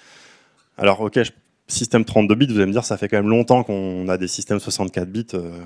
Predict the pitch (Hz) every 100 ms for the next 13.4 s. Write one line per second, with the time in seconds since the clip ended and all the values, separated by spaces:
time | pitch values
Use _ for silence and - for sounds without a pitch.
0 | 85 87 92 95 95 104 92 90 - 90
1 | 87 98 117 92 85 82 - 113 117 92
2 | 85 85 85 92 90 - 98 98 113 113
3 | 110 107 - 110 104 107 104 113 - -
4 | _ _ _ _ _ _ _ _ _ _
5 | _ _ _ 110 110 147 139 139 143 185
6 | - - _ _ _ _ _ _ 110 110
7 | 135 135 - 135 127 120 120 196 - -
8 | _ _ _ - 107 110 120 143 120 104
9 | 123 120 147 - 113 - 104 101 101 95
10 | 98 127 127 127 131 151 _ _ - -
11 | 98 92 92 92 95 110 135 135 131 123
12 | 120 143 127 98 139 170 151 - - 139
13 | 156 - - -